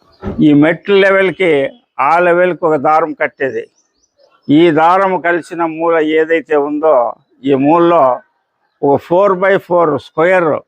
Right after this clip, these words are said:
పిల్లర్ వేయడం ద్వారా ఆగ్నేయం టాప్తో అక్కడ గోడకి, టాప్కి, ఆగ్నేయం టాప్ అర్త్కి, టాప్కి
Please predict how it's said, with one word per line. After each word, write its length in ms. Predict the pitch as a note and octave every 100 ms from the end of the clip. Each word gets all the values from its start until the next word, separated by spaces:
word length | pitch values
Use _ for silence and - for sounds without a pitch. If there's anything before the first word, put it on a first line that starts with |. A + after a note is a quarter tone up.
| _ _ _ _ _ _ _
పిల్లర్ 300 | D#3+ F#3 F3+ E3
వేయడం 300 | E3 D#3 D3+ C#3
ద్వారా 300 | D3 D3+ E3 G3+ - _ _ _ _ _ _ _ _
ఆగ్నేయం 600 | - F#3 F#3+ F#3 G3+ G3 F#3 C#3
టాప్తో 440 | E3 F#3+ F3 - G3+ F#3
అక్కడ 220 | D#3 E3 D#3+ D3 C#3 _ _ _ _ _ _
గోడకి, 640 | C3 D3+ F#3 F3+ D3 F3+ F#3+ F#3 _ _ _
టాప్కి, 500 | D#3 A3+ D#3+ - E3+ D#3 - _ _ _ - C3
ఆగ్నేయం 460 | E3 E3 F#3 F#3+ E3+ B2
టాప్ 280 | D3+ E3+ E3 D#3+
అర్త్కి, 500 | D3+ - F3 F#3+ F#3 F#3+ - _ _ _ _ _ _ _
టాప్కి 380 | C#3+ E3 G#3+ F#3+